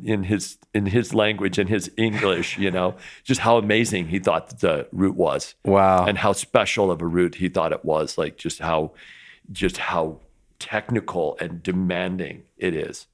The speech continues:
Speaker 1: I
Speaker 2: Mm-hmm.
Speaker 1: mean, even though he did it in forty-five minutes.
Speaker 2: <laughs> Right.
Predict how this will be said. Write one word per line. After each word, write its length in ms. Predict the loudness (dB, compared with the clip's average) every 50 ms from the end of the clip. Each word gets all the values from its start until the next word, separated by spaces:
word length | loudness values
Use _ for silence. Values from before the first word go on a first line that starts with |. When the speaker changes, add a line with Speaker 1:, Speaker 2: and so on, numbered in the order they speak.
| -2 0
Speaker 1:
I 40 |
Speaker 2:
Mm-hmm. 260 | 0 2 2 2 2 2
Speaker 1:
mean, 120 | 2 0
even 200 | 0 -2 -2 -2
though 140 | -2 -2 -4
he 60 | -4 -6
did 180 | -8 -8 -8
it 60 | -10 -10
in 60 | -10
forty-five 420 | -10 -10 -10 -8 -10 -12 -12 -12 -10
minutes. 220 | -2 0 0 4
Speaker 2:
<laughs> 1700 | 6 6 6 6 4 0 2 2 2 4 4 2 4 4 2 0 2 0 -2 -4 -2 -2 -2 -2 -2 -2 -2 -2 -2 0 0 0 0 0 0
Right. 340 | 2 4 4 4 4 2